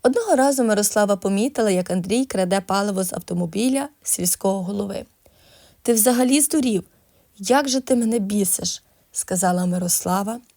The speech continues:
та пішла геть. Терпіння Мирослави луснуло, та вона подала на розлучення і повернулася жити до своєї мами. Мама її вмовляла подумати про дитину, подумати про те, що скажуть люди,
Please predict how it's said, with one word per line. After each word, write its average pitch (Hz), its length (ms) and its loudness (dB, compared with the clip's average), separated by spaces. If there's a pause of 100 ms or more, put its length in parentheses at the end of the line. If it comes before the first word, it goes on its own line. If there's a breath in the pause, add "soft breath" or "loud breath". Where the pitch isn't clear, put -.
та - 100 -10
пішла - 380 0
геть. - 360 -8 (800 loud breath)
Терпіння 370 420 2
Мирослави 269 520 4
луснуло, 233 540 -2
та - 160 -6
вона 180 440 0 (160)
подала 190 380 0
на 196 140 -4
розлучення - 680 -6 (600 soft breath)
і 277 120 0
повернулася 226 840 2
жити 226 320 -4
до 180 120 -2
своєї 180 460 -2
мами. - 400 -8 (800 soft breath)
Мама 339 220 4
її 294 160 4
вмовляла 262 560 4
подумати 185 460 -2
про 202 120 -2
дитину, 208 680 0 (440 loud breath)
подумати 190 460 2
про 185 140 -2
те, 175 200 -2
що - 180 0
скажуть 175 440 -2
люди, 240 400 0